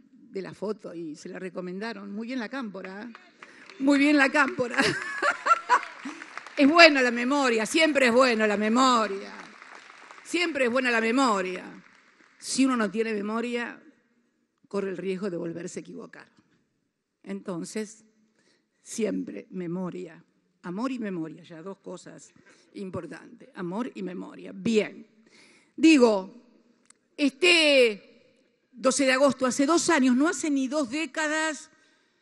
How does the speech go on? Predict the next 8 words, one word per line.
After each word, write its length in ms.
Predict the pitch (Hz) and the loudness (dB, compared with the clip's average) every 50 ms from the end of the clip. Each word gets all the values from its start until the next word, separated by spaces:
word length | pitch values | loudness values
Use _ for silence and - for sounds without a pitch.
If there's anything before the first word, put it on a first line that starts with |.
| _ _ _ _ _ _ _ _ - | _ _ _ _ _ _ _ _ -6
ni 140 | 269 247 | -4 -4
dos 160 | 247 302 302 - | -2 -2 -4 -4
siglos, 440 | - 311 311 311 302 285 285 277 | -2 0 2 2 2 2 2 2
no, 120 | 277 320 320 | 2 2 2
no, 240 | 302 311 269 226 - | 2 0 -2 -4 -6
hace 340 | - 262 240 - 285 269 - - | -8 -10 -8 -8 -10 -10 -10 -12
dos 420 | 226 208 330 339 349 - - - _ _ _ - | -12 -10 -8 -8 -8 -8 -12 -18 _ _ _ -14
años, 600 | - 190 170 170 170 170 170 160 175 - - - | -12 -12 -12 -10 -12 -12 -14 -14 -16 -18 -20 -20